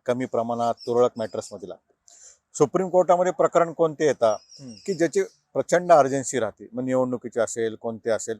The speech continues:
Speaker 2: हम्म.
Speaker 1: तर ते प्रोसिजर कम्प्लीट होईपर्यंत निकाल लागतच नाही.
Speaker 2: बरं.
Speaker 1: तेव्हा पुढं अपील होण्याचे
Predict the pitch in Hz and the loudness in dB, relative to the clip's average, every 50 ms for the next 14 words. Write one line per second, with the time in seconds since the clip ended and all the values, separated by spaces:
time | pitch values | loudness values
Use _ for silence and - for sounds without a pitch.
0 | _ _ 139 123 110 101 - _ _ _ _ _ - 190 190 202 _ - 151 147 | _ _ -20 -16 -10 -10 -10 _ _ _ _ _ 2 2 2 2 _ 2 2 2
1 | 139 - - 170 165 208 190 - - 185 180 180 196 170 156 156 160 156 175 175 | 2 2 0 0 0 0 0 2 0 0 0 0 0 4 4 4 4 4 2 0
2 | 175 170 190 180 175 - - 175 175 170 170 160 147 151 147 127 147 127 - - | 0 0 -4 -8 -6 0 4 4 4 8 8 6 8 6 4 2 0 -4 -4 -8
3 | 104 87 _ _ _ 127 123 113 104 98 _ - - 202 196 - - - 170 180 | -14 -16 _ _ _ -16 -14 -14 -14 -12 _ -2 -2 -2 -2 -2 -2 2 6 8
4 | 202 185 175 - - 185 180 156 156 160 165 139 - 196 | 10 10 8 6 4 2 4 4 2 2 0 -2 -2 -4